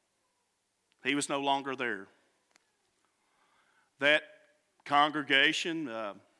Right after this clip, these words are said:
which was several hundred strong, um,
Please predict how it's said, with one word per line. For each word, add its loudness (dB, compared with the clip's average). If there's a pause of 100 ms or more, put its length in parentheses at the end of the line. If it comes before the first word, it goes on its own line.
(320)
which -8
was -8
several -6
hundred -12
strong, -6 (1400)
um, -10